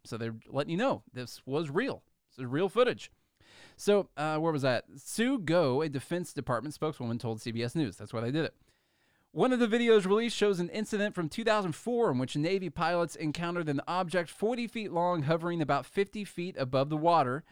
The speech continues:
according to the New York Times. The two other videos are from twenty fifteen that show strange objects moving very quickly,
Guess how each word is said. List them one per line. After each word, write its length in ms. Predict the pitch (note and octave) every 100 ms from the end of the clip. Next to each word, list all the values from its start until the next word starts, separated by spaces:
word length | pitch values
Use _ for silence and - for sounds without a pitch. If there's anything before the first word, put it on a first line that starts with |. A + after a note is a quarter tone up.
| - -
according 440 | D3+ - F3+ F3+ E3+
to 80 | D#3+
the 80 |
New 80 | D3
York 200 | C3 D3
Times. 340 | C#3+ A2+ B2+ C#3+
The 100 | D3+
two 300 | - A#3 A3+
other 120 | G#3
videos 400 | C#3+ C#3 C#3+ E3
are 60 |
from 180 | D#3 D3
twenty 240 | - - G#3+
fifteen 500 | G3+ F#3+ - C3 D#3
that 120 | C3+
show 140 | -
strange 440 | D3+ - F#3+ A#3 F#3+
objects 420 | F#3 E3+ F#3 -
moving 320 | E3+ E3 D#3+
very 260 | B2 G#3+ A#3
quickly, 460 | - C#3 B2+ B2+